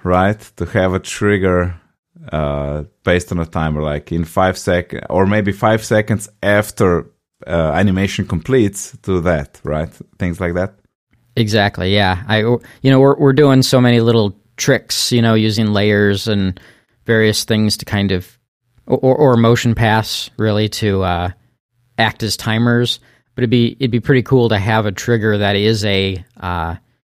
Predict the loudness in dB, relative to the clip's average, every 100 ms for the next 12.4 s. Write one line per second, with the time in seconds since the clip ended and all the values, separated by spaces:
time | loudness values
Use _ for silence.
0 | _ _ _ _ -4 -4 -4 -8 -8 -2
1 | 2 4 2 0 -2 0 2 2 2 0
2 | -4 0 2 2 2 0 -2 -2 -2 -4
3 | _ _ _ -6 -4 -2 -2 -2 -4 -6
4 | -6 -6 -4 -2 0 -2 -4 -4 -2 0
5 | 0 0 2 2 2 -2 0 0 2 2
6 | 2 2 2 0 -4 -4 -4 -6 -8 _
7 | _ _ _ -8 -4 -4 -4 -8 -2 2
8 | 2 0 -2 -2 -4 -4 -4 -4 -6 -6
9 | -6 -8 _ -8 -6 -2 -2 -2 0 0
10 | 0 0 -4 -6 -6 -4 -4 -4 -6 -2
11 | -2 -2 -4 -8 -6 -6 -6 -6 -6 -6
12 | -8 -6 -4 -6